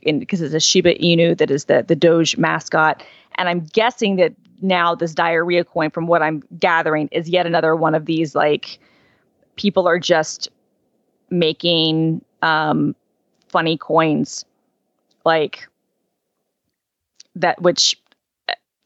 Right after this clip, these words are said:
I mean, I, I enjoy the name of it because shitcoin has been a meme for such a long time that I do appreciate the fact that it has the, um, I guess, like, the, the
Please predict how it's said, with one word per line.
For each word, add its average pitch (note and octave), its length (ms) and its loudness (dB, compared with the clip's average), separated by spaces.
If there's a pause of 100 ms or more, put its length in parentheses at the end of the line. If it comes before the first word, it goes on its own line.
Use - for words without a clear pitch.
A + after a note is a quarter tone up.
I G#3 60 2
mean, G3+ 140 0
I, F#3 120 -2
I - 120 -2
enjoy G3+ 400 2
the F3+ 100 -2
name E3 280 0
of C#3 140 0
it - 220 0
because D#3 580 -6 (1400)
shitcoin D#3+ 500 0
has D#3+ 120 0
been D#3+ 200 -2
a E3+ 80 2
meme E3+ 240 2
for E3+ 100 0
such D#3+ 200 -2
a E3 60 0
long D#3 240 0
time D#3 300 0
that E3 100 0
I E3 60 -2
do E3 180 0
appreciate D#3+ 460 -2
the - 60 -2
fact D3+ 280 -2
that D#3 100 0
it A2 80 0
has D#3 560 -2 (360)
the, F#3 280 0
um, D3+ 500 0 (640)
I F#3 60 0
guess, D#3 240 -2
like, D3+ 160 -6
the, C3+ 420 0 (1080)
the D#3 280 2